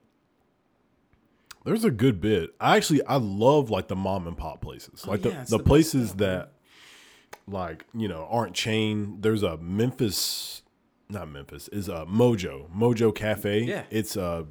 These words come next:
Speaker 1: down this way, uh, I guess going toward Bartlett, but that was, that was really good. Um, what else was really good?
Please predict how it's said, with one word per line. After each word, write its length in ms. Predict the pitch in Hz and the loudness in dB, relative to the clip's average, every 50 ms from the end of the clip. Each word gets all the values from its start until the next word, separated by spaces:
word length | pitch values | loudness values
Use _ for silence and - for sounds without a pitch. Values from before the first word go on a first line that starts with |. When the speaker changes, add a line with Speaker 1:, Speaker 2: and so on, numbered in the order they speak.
| - - 92 | -14 -14 -8
Speaker 1:
down 380 | 87 107 101 98 95 92 92 87 | -4 -2 -2 -2 -2 -4 -4 -4
this 240 | 90 98 - - | -4 -4 -4 -4
way, 300 | 90 82 80 78 80 80 73 - _ _ _ _ _ _ _ _ | -8 -8 -8 -8 -10 -12 -14 -18 _ _ _ _ _ _ _ _
uh, 300 | - 80 78 76 73 73 73 69 | -12 -10 -10 -10 -10 -12 -12 -12
I 60 | 78 87 | -12 -8
guess 220 | 87 90 80 - | -8 -8 -8 -6
going 200 | - 98 85 82 | -6 -6 -6 -6
toward 240 | - 92 85 78 73 | -6 -8 -8 -8 -8
Bartlett, 480 | 73 80 80 80 58 76 76 69 67 - _ _ - | -8 -8 -8 -8 -8 -12 -12 -14 -14 -16 _ _ -14
but 320 | 90 82 82 78 76 76 | -10 -8 -8 -8 -8 -8
that 160 | - 95 98 87 | -8 -8 -6 -8
was, 180 | 85 - - _ | -8 -12 -14 _
that 160 | - 107 110 | -4 -4 -4
was 160 | 98 90 78 | -2 -4 -6
really 240 | 80 85 82 78 80 | -8 -10 -10 -10 -10
good. 400 | 73 76 76 76 73 73 73 73 - _ _ _ _ _ _ _ _ _ _ _ - - _ _ | -12 -12 -12 -12 -12 -12 -14 -16 -20 _ _ _ _ _ _ _ _ _ _ _ -20 -20 _ _
Um, 540 | - 76 76 76 73 73 71 69 71 73 73 _ _ - | -10 -10 -8 -8 -10 -10 -12 -14 -16 -18 -20 _ _ -16
what 120 | 80 78 69 | -14 -14 -14
else 220 | 67 64 - - | -14 -16 -20 -20
was 140 | 73 71 73 | -20 -20 -18
really 220 | 76 73 76 73 | -18 -18 -18 -18
good? 280 | - 71 71 71 71 | -18 -16 -16 -16 -18